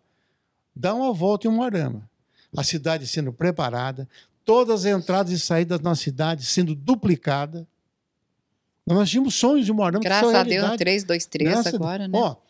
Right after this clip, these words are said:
Speaker 1: nós temos vários sonhos que se tornam realidade. Medicina, hoje é realidade. Aeroporto tá pronto, só falta azul dar o start.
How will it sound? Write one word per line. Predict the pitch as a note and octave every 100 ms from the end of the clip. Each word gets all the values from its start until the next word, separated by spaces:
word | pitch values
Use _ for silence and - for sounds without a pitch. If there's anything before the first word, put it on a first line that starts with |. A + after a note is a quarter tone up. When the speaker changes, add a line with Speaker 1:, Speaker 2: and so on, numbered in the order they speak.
| _
Speaker 1:
nós | F#3+ G#3 C#4 F#3
temos | C#4+ C4
vários | D#3+ C#4+ C4
sonhos | - A#3+ D4+ D4 D#3+
que | -
se | - -
tornam | G#3 A3
realidade. | G#3 G3+ D#3 G#3+ G3+
Medicina, | A#3 F#3 - C#4 A3 B2+ _ -
hoje | D#3 E3 F3+
é |
realidade. | D3+ E3+ F#3 C#3 B2 - - -
Aeroporto | F#3+ G#3+ G#3+ A#3+ A#3
tá | A3
pronto, | G#3+ A3+ -
só | F#3
falta | A3 A3+ A#3
azul | G#3 G3 C4+
dar | G3+ G#3+
o | C4+
start. | - G#3 B3+ -